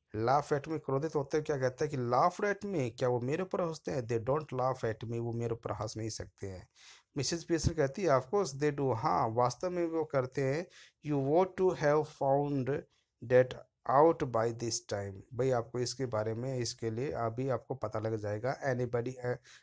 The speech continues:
else would have done," कोई भी कर सकता है। "You are one of their standing jokes famous," तुम वहाँ पे क्या हो भाई, एक जोक्स का नमूना हो, because, क्योंकि,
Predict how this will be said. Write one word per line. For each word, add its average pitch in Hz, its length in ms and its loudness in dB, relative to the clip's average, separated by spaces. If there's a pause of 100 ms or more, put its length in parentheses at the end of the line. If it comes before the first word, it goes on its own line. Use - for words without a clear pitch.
(140)
else 170 320 2
would 151 380 0
have 123 240 4
done," 117 200 0
कोई 170 220 2
भी 190 140 -2
कर 143 160 -2
सकता 123 480 -2
है। 135 280 0
"You 139 140 0 (120)
are 120 260 4 (440)
one 143 140 6
of 135 200 0
their 131 380 0
standing 131 520 0
jokes - 480 -2
famous," 113 380 -2
तुम 143 200 -2
वहाँ 113 240 0
पे 139 260 -2
क्या 131 180 -2
हो 113 80 0
भाई, 120 220 -2
एक 185 320 0 (440)
जोक्स 160 300 2
का 165 300 4 (260)
नमूना 113 560 0
हो, 117 640 -2
because, 139 440 2
क्योंकि, 156 560 -2